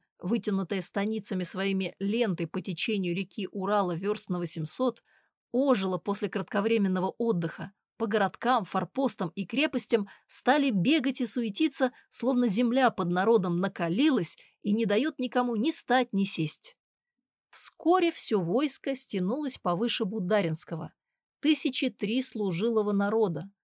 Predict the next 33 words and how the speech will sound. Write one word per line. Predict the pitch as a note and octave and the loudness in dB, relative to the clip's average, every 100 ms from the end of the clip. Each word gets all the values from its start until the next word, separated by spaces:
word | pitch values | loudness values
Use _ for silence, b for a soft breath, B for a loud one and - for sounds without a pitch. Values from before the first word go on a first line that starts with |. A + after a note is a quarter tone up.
| - | -8
а | F3 | -6
тысяч | G3+ - E3+ | -4 -6 -6
шесть | - C#4+ E4 - b b b | -4 0 0 -2 b b b
было | F3 D#4+ D#4+ C4+ | 0 2 2 2
уже | B3 A3 | 0 0
на | A#3+ A#3 | 0 -2
службе, | - G#3 F3 D#3+ D#3+ - _ _ | -4 -4 -2 -2 -6 -10 _ _
три | - B3+ A#3+ | -2 2 2
по | F#3 | 0
линии | A#3 D#4 D#4+ E4 E4+ - | 2 2 2 2 -2 -4
да | E3+ G#3 | 0 0
три | C4 A3 A#3 | 0 -2 -2
на | G#3 G3 | -2 0
внешней. | G3 F3+ - E3 D#3 - _ _ _ _ _ | 0 0 -2 -8 -12 -16 _ _ _ _ _
Тысячи | - C#4+ - G3+ F3+ | 0 2 0 -2 -4
три, | D#3+ G3 B3 D#4 B3+ - | -2 -2 0 0 -2 -8
не | F#3 | -4
считая | - F#3+ G3+ F3+ | -2 -2 -2 0
работников, | G3 F#3+ D#3+ D3+ - - _ _ _ | -2 -2 -4 -6 -6 -16 _ _ _
столпились | - - G3 F#3 - D#4 C#4 - | -14 -4 -2 -2 2 2 2 2
на | F#3+ F3+ | 2 2
голой | E3+ C#4+ C#4+ C4 | 2 2 2 2
бесплодной | F#3+ G#3 - F#3 B3 F#3+ F3 D#3 | 0 -2 -6 0 2 4 0 -2
степи | - - C4 C#4 E3 | -4 0 0 0 -2
на | D#3+ E3+ | -2 -2
сухом | - F3+ C4 B3+ | -2 -2 0 2
море. | G3+ A3 A3+ E3 D#3+ - _ _ _ _ _ _ - | 4 4 2 0 -6 -14 _ _ _ _ _ _ -6
Привезли | F#3 G3+ G3+ D4+ D#4+ | -2 0 2 2 2
на | A3 | 2
подводах | G3+ F3 C4+ A#3 - - | 0 0 0 0 -2 2
каждый | A#3+ A#3 E3+ E3+ | 2 2 0 -2
бударку | E3 D#3+ F3+ A#3 B3+ B3 | 0 0 2 2 2 -4
свою, | - A3 A3 A3 | -2 -2 0 -4